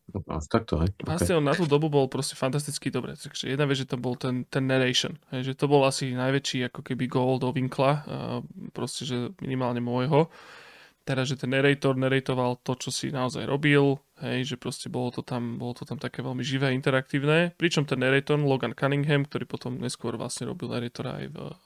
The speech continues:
Speaker 2: Tranzistore, respektíve nie narratora, ale akože robil, daboval ten meč. Veľmi dobrý proste, že výkon. Pre mňa osobne Bastion, teda osobne znamená, a v konečnom dôsledku Sword and Sorcery tiež, bolo to, že <clears throat> pre mňa toto boli jedny z prvých hier,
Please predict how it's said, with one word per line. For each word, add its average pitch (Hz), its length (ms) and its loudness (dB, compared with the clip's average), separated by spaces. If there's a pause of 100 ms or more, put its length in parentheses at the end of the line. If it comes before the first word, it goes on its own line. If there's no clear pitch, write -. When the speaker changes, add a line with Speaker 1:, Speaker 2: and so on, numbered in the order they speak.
Speaker 2:
Tranzistore, 151 720 2
respektíve 147 400 0
nie 127 80 -4
narratora, 127 480 -2
ale 123 160 -4
akože 127 180 -6
robil, 131 220 -6 (480)
daboval 131 400 4
ten - 160 -4
meč. 175 320 2 (720)
Veľmi 147 480 6
dobrý 135 480 4 (240)
proste, 131 320 -4
že 131 100 -2
výkon. 135 460 -2 (420)
Pre - 140 6
mňa 214 160 10
osobne 185 240 8
Bastion, 139 720 6 (100)
teda 135 220 0
osobne 139 320 0
znamená, 135 480 0
a 143 80 0
v - 80 -8
konečnom 165 240 0
dôsledku 139 320 -6
Sword 135 240 -2
and 135 80 2
Sorcery 135 400 -2
tiež, 123 280 -2
bolo 131 200 0
to, 143 160 2
že 139 240 4 (320)
<clears throat> - 0 - (880)
pre 143 120 -2
mňa 156 120 4
toto 160 240 4
boli 151 160 6
jedny 143 160 4
z - 80 -4
prvých 170 240 6
hier, 139 220 6